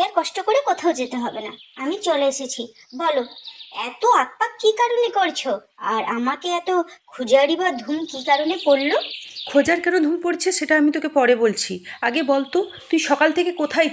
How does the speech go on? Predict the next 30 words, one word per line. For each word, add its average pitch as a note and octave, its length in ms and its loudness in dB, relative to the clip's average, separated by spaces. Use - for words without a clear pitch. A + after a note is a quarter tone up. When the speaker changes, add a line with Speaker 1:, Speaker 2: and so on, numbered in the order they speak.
Speaker 2:
ছিলি? F3+ 240 -6
কোথায় F4 440 0
ছিলি? D#4 160 2
সেই E4 280 2
সকালে D4 320 2
বেরিয়ে B3+ 340 2
গেলি, F#3+ 280 0
আর D4+ 80 -6
এই E4+ 120 4
বাড়ি D4+ 320 2
ফিরলি? G4 340 2
এতক্ষণ D#4+ 380 -2
ছিলি D#4+ 280 4
কোথায় C#4 360 2
তুই? G3 140 -2
আগে A#3 200 -2
সেটা C4+ 300 2
বল। F#3 220 2
Speaker 1:
ও, G4 100 -6
এই G#3+ 140 -2
ব্যাপার? G#4+ 400 0
তো F4+ 100 -14
তার E4 260 -2
জন্য F4 260 -6
এত D4+ 160 -10
রেগে C#4+ 340 2
যাচ্ছ F#4 240 0
কেন F#4 140 2
শুনি? G#4 220 0
আসলে D#4+ 460 -2